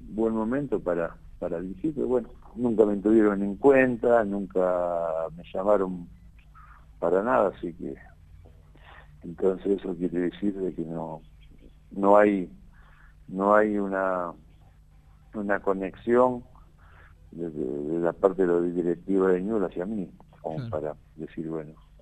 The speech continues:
Speaker 1: vamos a pensar en Scoponi, si es, si es factible que trabaje en la institución o no.
Speaker 2: Y, y
Speaker 1: Los
Speaker 2: la
Speaker 1: acercamientos siempre fueron cuando yo llegaba a Rosario, donde la gente me saludaba, donde la gente me pedía, donde,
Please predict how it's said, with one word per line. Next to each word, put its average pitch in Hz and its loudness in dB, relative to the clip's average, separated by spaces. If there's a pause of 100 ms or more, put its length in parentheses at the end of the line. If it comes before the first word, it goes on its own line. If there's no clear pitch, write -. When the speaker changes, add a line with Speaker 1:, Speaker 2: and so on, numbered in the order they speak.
(140)
Speaker 1:
vamos 85 -4 (240)
a 82 -10
pensar 90 -2
en 85 -8
Scoponi, 104 0 (100)
si 87 -6
es, 82 -12 (880)
si - -4
es 90 -6
factible 90 -4
que 85 -4
trabaje 87 -6
en 82 -12
la 82 -8
institución 110 -8
o 101 -12
no. - -10 (400)
Speaker 2:
Y, 160 0
y 165 0
Speaker 1:
Los 156 -2
Speaker 2:
la 160 2
Speaker 1:
acercamientos 107 -6
siempre 107 -6
fueron 127 2
cuando 90 -2
yo 92 -6
llegaba 98 2
a - -2
Rosario, 117 2 (580)
donde 92 -4
la 87 -2
gente 90 -4
me 85 -10
saludaba, 98 2
donde 92 -2
la 87 -6
gente 87 -8
me 87 -8
pedía, 104 0
donde, 85 -12